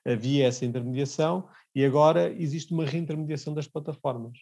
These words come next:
As plataformas é que mandam, o Facebook é que manda, o YouTube, Twitter é que manda, o YouTube é que manda. E eu pergunto, então e os utilizadores? Alguém se pensou, ah, se alguém se lembrou de pen-, de, de, de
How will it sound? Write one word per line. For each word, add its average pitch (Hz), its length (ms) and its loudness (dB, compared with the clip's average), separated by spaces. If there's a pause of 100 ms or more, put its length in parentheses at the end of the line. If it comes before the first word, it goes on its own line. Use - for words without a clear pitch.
(160)
As 107 100 -10
plataformas 127 540 -6
é 131 80 -4
que 127 120 -12
mandam, 107 420 -6
o 104 260 -6
Facebook 110 420 -6
é 139 40 -4
que 139 120 -10
manda, 143 400 -2 (260)
o 107 80 -6
YouTube, 101 340 -6
Twitter 120 260 -4
é 127 80 -2
que 127 80 -8
manda, 131 180 0
o - 20 2
YouTube 127 260 -2
é 127 40 -4
que 127 100 -12
manda. 101 220 -6 (360)
E 135 80 0
eu 156 80 2
pergunto, 120 380 -6
então 202 200 -4
e 196 80 0
os 156 120 -4
utilizadores? 127 680 -6 (580)
Alguém 185 280 -2
se - 140 -10
pensou, 165 340 -4
ah, 165 160 -2
se - 140 -12
alguém 180 200 0
se 190 120 -6
lembrou 160 260 -2
de - 100 -12
pen-, 147 240 -4
de, 143 360 -4
de, 127 300 -4
de 117 400 -4